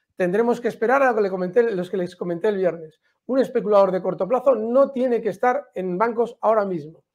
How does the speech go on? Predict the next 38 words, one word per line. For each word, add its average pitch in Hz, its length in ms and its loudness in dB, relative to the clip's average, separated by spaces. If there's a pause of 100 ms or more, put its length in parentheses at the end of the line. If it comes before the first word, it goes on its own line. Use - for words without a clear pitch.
(340)
Uno 269 260 4
de 214 120 4
largo 196 260 4
plazo 277 560 4
tiene 214 220 2
que 220 80 2
plantearse 214 480 0
las 208 160 -2
cosas 240 240 -4
como 175 240 -2
lo 170 120 0
hizo 196 200 -4
en 202 80 -2
octubre, 170 560 -6 (540)
tranquilamente, 214 800 2
comprando 190 500 2
B 190 100 0
B 190 80 2
Vs 185 200 2
en 170 120 -6
cuatro 185 220 0
veinticinco, 196 460 -4
Santanderes 185 640 -4 (280)
en 175 240 -6
cinco, 190 560 -2
en, 170 500 -6 (300)
en 180 160 -6
cinco 190 340 -4
treinta, 277 580 0 (300)
cinco 214 300 -2
cuarenta, 160 500 -4
y 196 100 -8
estar 269 320 -2
tranquilo, 170 720 -4
todavía 233 280 0
tiene 185 160 0
mucho 160 260 -6
beneficio. 147 440 -12